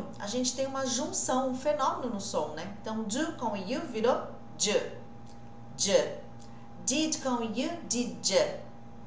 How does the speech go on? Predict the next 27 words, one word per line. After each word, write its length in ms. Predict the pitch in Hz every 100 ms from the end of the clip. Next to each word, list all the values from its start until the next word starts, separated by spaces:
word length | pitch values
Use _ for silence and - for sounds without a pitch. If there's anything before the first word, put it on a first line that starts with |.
| - - -
did 320 | 196 220 214
j. 340 | - 190 165 - -
E 120 | 269
will 540 | 262 214 226 240 240 240
com 200 | 220 208
o 40 |
you, 380 | 190 175 226 254 202 180
will 360 | 247 262 254
you. 520 | 247 240 202 202 226 220
Esse 160 | - 254
som 240 | - 262
de 160 | 254 262
li, 420 | 240 254 247 - -
will 200 | 240 254
you. 440 | 247 220 220 - - - - -
To 100 | -
work, 360 | 240 247 262 - - - - - - -
will 140 | - 254
you 80 | 254
work, 420 | 233 240 - - - - - -
will 100 | 247
you 80 | 262
work 280 | 233 233 240
tomorrow, 520 | 247 214 214 226 -
né? 220 | 196 - - - - - -
To 100 | 226
work 240 | 262 302